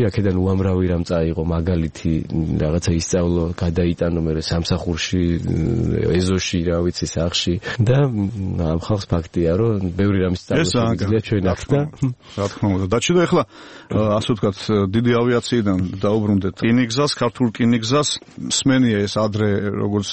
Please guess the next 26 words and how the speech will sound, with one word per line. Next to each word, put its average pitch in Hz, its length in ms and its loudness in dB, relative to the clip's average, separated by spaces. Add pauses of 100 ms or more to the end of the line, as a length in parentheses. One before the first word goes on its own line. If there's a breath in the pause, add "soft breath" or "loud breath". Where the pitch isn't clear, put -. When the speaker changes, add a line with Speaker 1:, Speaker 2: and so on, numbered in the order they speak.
(140)
Speaker 2:
ა, - 160 -8
პოლიტიკური 113 500 2
განცხადება, 113 680 0
მაგრამ 123 360 2
რეალურია 165 500 2
თუ - 160 -8
არა 110 140 2
მართლა, 98 220 -2
რომ 127 120 2
ქართული 113 400 0
რკინიგზა 107 540 0
რაღაცნაირად 104 540 0
დაუკავშირდეს 104 800 0 (460 loud breath)
ევროპას, 104 500 0
თუნდაც 104 320 0
თურქეთის 101 480 -2
გავლით, 98 440 0 (180)
როგორც 101 420 0
ეს 104 180 0 (180)
ადრე 98 440 2
იყო 98 160 0
განცხადებული. 98 800 0
Speaker 1:
აა, 101 480 -6
Speaker 2:
ეს 98 80 -2
რამდენად 147 280 2
რეალურია? 110 680 -2